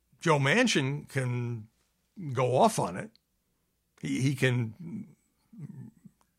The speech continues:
decide he doesn't want to support whatever the thing is. And the Democrats would still have enough votes. So it is kind of important. All right, story number one. Elon Musk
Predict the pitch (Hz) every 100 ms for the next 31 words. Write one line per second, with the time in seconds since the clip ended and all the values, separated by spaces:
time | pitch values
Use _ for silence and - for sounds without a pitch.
0 | _ - 113 151 127 117 127 123 127 123
1 | 110 113 - 131 104 110 117 110 110 101
2 | 113 101 139 151 123 127 _ _ _ _
3 | _ _ _ _ _ _ _ _ _ _
4 | _ _ 139 156 139 151 135 156 160 160
5 | - 165 160 147 131 120 - - - -
6 | _ _ _ _ _ - 165 190 233 226
7 | - 214 240 214 220 - - - - _
8 | _ _ _ _ _ _ _ _ _ _
9 | _ _ _ _ _ 127 147 160 135 -
10 | 190 190 196 190 185 175 139 113 - -
11 | - - 214 277 247 220 208 180 151 175
12 | 127 120 -